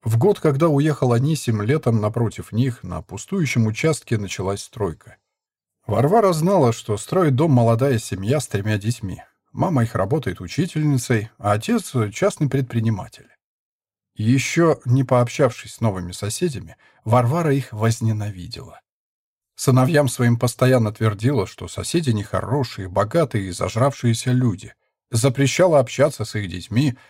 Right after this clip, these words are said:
во всех своих бедах обвиняла соседей. "Вот видишь, у тебя нет нормальной одежды", — говорила она сыну, "а соседские дети меняют её, когда хотят, потому что воруют,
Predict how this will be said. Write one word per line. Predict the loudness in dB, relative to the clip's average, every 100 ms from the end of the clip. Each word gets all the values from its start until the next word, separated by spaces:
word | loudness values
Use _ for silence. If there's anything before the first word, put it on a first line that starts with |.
| -4
во | -2
всех | 0 0 0
своих | 2 2
бедах | 2 2 0 -2
обвиняла | -6 -4 -8 -4 -6 -6
соседей. | -10 -10 -8 -10 -14 _ _ _ _ _ _ _ _ _ _ _ _ 0
"Вот | 0 2
видишь, | 0 -2 -6
у | -4
тебя | 0 2
нет | 2 2 0
нормальной | -2 -2 -2 -2
одежды", — | -2 0 -4 -4 -6 _ _ -6
говорила | 0 2 0 -4 -6
она | -4
сыну, | -4 -6 -8 -12 _ _
"а | -6 0
соседские | 0 2 0 0 -2
дети | 2 2 0
меняют | 2 2 2 2
её, | 2 2
когда | 2 0 0
хотят, | -2 -2 -2 -6 _ _ _ -8
потому | 0 2 2
что | 2
воруют, | 2 4 2 2 0 -4